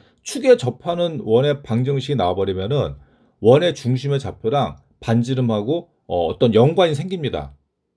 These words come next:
어, 관계가 나와요. 그럼 한번 이제 잘 모르겠으면은 그림 그는 거, 그림을 그려보는 것도 괜찮아요. 삼 사를 중심으로 한대. 삼 여기, 여기가 삼 삼. 삼 사고 Y축에 접한다.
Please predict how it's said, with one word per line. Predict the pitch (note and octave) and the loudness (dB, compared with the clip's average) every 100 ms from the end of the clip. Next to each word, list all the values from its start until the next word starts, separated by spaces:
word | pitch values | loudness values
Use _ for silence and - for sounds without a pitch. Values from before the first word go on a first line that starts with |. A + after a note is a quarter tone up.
| _ _ - | _ _ -18
어, | D#2 | -14
관계가 | - G2 G#2+ G2+ G2 C#2 | -6 -2 0 0 -2 -2
나와요. | F#2 F2 E2+ D3 - _ _ | -2 0 0 -2 -6 _ _
그럼 | F3 F3 | 2 2
한번 | F3 E3+ C3 | 2 -2 -2
이제 | G#2+ F#2+ - _ - - - | -4 -8 -12 _ -20 -20 -2
잘 | D#3+ E3 | 2 4
모르겠으면은 | C3 E3+ E3 D#3 E3 F3 G2+ - _ | 4 2 -2 -4 0 0 -2 -8 _
그림 | - D3+ G3+ | -6 -2 0
그는 | - D#3 D#3 | 0 -2 -2
거, | D#3 | -6
그림을 | - E3+ G3+ G3 | -2 0 2 0
그려보는 | - D3 D3 D#3 | 0 0 0 -2
것도 | D3 C#3+ | -4 -6
괜찮아요. | F#2 G2+ F2 - _ _ - | -8 -8 -8 -12 _ _ -14
삼 | - B3+ - B3+ G#3+ | -6 -6 0 2 4
사를 | E3 | 2
중심으로 | C#3+ B2+ A#2 G2+ E2+ | -2 -4 -4 -4 -6
한대. | D#2 | -8
삼 | D3 B2+ G2 - | -10 -8 -10 -6
여기, | A#2+ B2 | -4 -2
여기가 | B2 B2+ | -2 -4
삼 | - | -4
삼. | C#3 A#2+ - D2+ - - - - _ _ _ - - - _ _ - - | -8 -8 -8 -12 -12 -12 -16 -18 _ _ _ -12 -10 -16 _ _ -14 -12
삼 | - D#3+ D3 | -10 -4 0
사고 | A2+ A#2+ F#2 - _ _ | 2 0 -2 -6 _ _
Y축에 | A2 D#3+ A3 G#3+ | 4 4 4 -2
접한다. | D#3+ C3 F#2+ D2+ | -2 -4 -6 -8